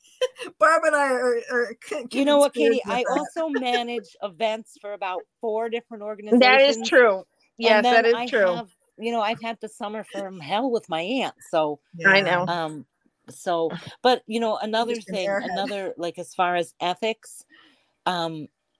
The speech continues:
Speaker 2: shamanic teachers dot com, that's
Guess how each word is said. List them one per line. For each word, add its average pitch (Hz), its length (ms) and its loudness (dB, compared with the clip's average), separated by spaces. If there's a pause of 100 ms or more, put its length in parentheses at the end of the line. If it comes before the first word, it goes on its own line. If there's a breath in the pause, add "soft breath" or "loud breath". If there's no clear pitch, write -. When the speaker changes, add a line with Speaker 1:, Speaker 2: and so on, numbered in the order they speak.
(260)
Speaker 2:
shamanic 202 580 -2
teachers 214 420 -4
dot 202 260 0
com, 214 380 -2
that's 180 300 0